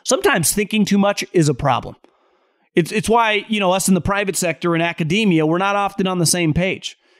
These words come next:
'Cause if we off-, we operated like academia,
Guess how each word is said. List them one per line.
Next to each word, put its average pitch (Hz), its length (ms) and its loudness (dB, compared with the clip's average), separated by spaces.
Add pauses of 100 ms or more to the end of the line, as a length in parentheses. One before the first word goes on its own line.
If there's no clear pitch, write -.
'Cause 180 160 0
if 170 120 -4
we 262 240 2
off-, 254 300 -2 (100)
we 202 220 2
operated 240 480 0
like 185 160 0
academia, 185 800 0